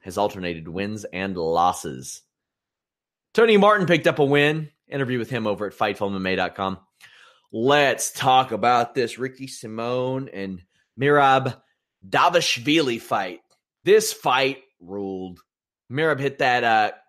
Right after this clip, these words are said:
Kasato Gari, I think it's called. It was, it was the same throw that Ronda Rousey hit on Raw on Sonya Deville, honestly.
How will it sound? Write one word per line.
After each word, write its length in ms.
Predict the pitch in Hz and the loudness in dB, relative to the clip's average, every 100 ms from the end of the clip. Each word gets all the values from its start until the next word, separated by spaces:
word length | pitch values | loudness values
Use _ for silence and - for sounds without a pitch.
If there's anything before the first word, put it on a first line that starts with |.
| - | -2
Kasato 680 | 151 143 147 151 143 131 110 | -2 0 -4 -4 0 0 2
Gari, 400 | 123 131 135 131 | 4 4 2 0
I 60 | |
think 180 | 135 143 | -4 -10
it's 120 | 139 | -10
called. 480 | - 147 143 135 - _ _ | -8 -4 -4 -4 -10 _ _
It 100 | 143 | -2
was, 180 | 147 135 | 0 0
it 80 | 143 | 0
was 100 | 147 | -2
the 60 | 135 | -4
same 280 | - 269 | -6 -6
throw 280 | 330 208 226 | -4 2 4
that 100 | 220 | 4
Ronda 300 | 151 185 196 | 4 4 4
Rousey 400 | 120 135 233 139 | 4 4 4 2
hit 140 | 131 131 | 0 0
on 120 | 120 | 2
Raw 360 | 117 175 147 | 2 2 2
on 140 | 101 110 | 0 -4
Sonya 300 | 147 147 139 | -6 -6 -4
Deville, 320 | 110 143 190 | 0 2 2
honestly. 560 | 104 131 135 - 85 | 2 0 -2 -8 -12